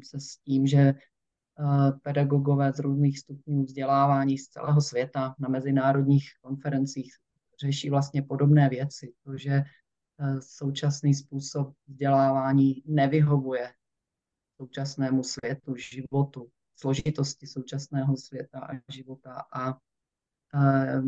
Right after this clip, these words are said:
já jsem se vlastně rozhodla, že bych chtěla podporovat změny ve vzdělávání a ve školství zvnějšku. Že tam, kde budu moct být užitečná, tam, kde budu moct nabídnout svoje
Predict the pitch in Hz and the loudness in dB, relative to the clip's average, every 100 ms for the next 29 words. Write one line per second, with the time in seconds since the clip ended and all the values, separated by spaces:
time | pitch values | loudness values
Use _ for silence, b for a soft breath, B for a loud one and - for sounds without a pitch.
0 | 139 - _ _ _ 156 143 143 156 147 | -4 -8 _ _ _ 0 2 4 4 2
1 | - 143 143 143 - _ 156 151 147 147 | 2 0 0 -2 -8 _ -4 0 2 4
2 | 147 143 147 147 143 _ 156 147 147 143 | 4 4 4 2 -2 _ -4 -2 -2 0
3 | 151 147 143 139 139 143 143 139 139 139 | 0 0 0 2 0 0 0 2 0 -2
4 | 139 - _ _ _ _ 156 151 - _ | -6 -6 _ _ _ _ -6 -6 -8 _
5 | - 147 143 143 147 - - 151 147 147 | -4 2 2 0 -6 -6 -4 0 2 2
6 | 143 143 135 147 143 151 139 139 147 139 | 0 -2 4 6 8 6 2 0 0 0
7 | 139 139 139 147 139 143 139 139 _ 139 | 0 -2 -2 -2 -2 -6 -8 -12 _ -12
8 | 139 - _ 135 135 135 131 131 127 131 | -12 -14 _ -6 -2 -2 -2 -4 -4 -6
9 | - _ _ _ _ _ _ _ 143 143 | -10 _ _ _ _ _ _ _ 0 6
10 | 151 151 156 151 151 151 151 139 151 147 | 6 8 6 6 8 6 6 4 4 2
11 | - 139 135 139 156 - 156 156 156 165 | -2 -6 -4 -4 -4 -6 -6 -2 -4 -6
12 | _ _ _ - 139 131 139 143 143 147 | _ _ _ -6 -4 -2 0 2 4 4
13 | 143 - - 139 135 143 131 147 143 147 | 2 -2 -8 -8 2 4 4 6 6 8
14 | 143 139 - - 139 143 139 135 131 | 6 2 -4 -12 -6 0 0 0 -6